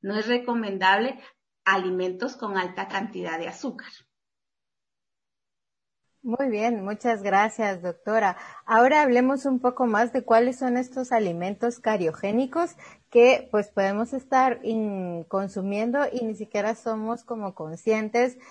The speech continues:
Speaker 2: de ello, ¿verdad? ¿Entraría dentro de estos ele-, eh, alimentos, por ejemplo, la soda?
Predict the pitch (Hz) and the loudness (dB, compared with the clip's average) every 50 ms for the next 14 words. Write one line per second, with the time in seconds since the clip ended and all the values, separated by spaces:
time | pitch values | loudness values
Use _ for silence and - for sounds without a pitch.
0 | - _ _ _ - 190 180 190 226 254 247 175 175 156 147 151 156 165 175 196 | -20 _ _ _ -6 -2 0 2 2 2 2 2 0 -2 -2 -4 -4 -4 -2 0
1 | 220 226 226 - - 196 208 214 220 214 - 226 202 214 214 233 233 262 294 302 | 2 2 2 2 0 -2 -4 -4 -4 -6 -4 -4 -2 -2 0 0 0 0 0 0
2 | 320 302 302 285 254 254 226 214 202 190 190 202 - _ - 262 247 - 240 208 | 0 -2 -2 -2 -2 -2 -2 0 0 0 -2 -2 -4 _ -6 -6 -4 -2 -2 -2
3 | 190 175 160 - - 196 - - - 202 190 185 180 180 175 180 185 180 - 233 | -2 -4 -4 -4 -6 -6 -4 -4 -2 -2 -2 -2 -4 -4 -6 -6 -6 -4 -4 -4
4 | 233 - - 214 208 - - 202 202 196 190 214 226 240 247 240 - - - _ | -4 -4 -8 -10 -8 -6 -6 -6 -6 -6 -4 -2 0 0 0 -2 -6 -20 -20 _
5 | _ - 269 208 190 185 175 170 - - 214 220 262 339 392 | _ -8 -4 0 0 2 2 0 -2 -2 0 2 2 2 2